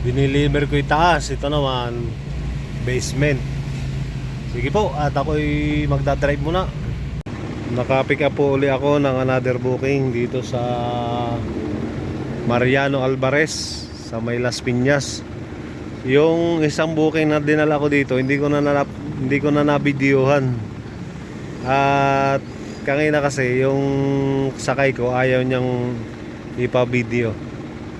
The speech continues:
Kaya siyempre, igagalang natin po yung,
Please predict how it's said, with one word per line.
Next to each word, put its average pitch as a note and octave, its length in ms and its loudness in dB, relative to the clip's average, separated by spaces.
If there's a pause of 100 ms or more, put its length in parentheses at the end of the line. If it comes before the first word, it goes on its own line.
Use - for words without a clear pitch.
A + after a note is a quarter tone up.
(320)
Kaya A#2+ 300 0
siyempre, B2+ 560 2
igagalang B2 880 2
natin A#2+ 320 -2
po A#2+ 160 -4
yung, A#2 320 -2